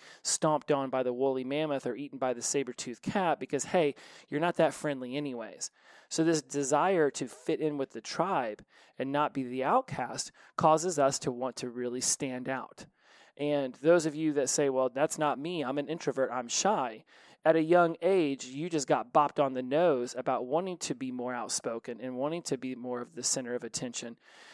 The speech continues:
Yeah, a limiting belief was placed upon you that says that you shouldn't be acting that way, and therefore you started to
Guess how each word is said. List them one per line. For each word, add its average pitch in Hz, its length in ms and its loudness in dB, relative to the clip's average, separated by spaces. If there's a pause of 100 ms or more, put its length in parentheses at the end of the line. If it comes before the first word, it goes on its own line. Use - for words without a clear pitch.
(120)
Yeah, 131 220 0
a 139 80 4
limiting 147 460 0
belief 131 420 -4
was 123 140 -2
placed 135 320 0
upon 160 400 0
you 120 140 -6
that 123 140 -2
says 127 300 0
that 113 180 -6
you 131 160 -8
shouldn't 135 320 -2
be 127 120 -6
acting 143 380 -4
that 120 220 -6
way, 117 340 -6 (360)
and 135 460 -2 (100)
therefore 143 420 4 (280)
you 143 160 -4
started 131 360 -4
to 127 360 -4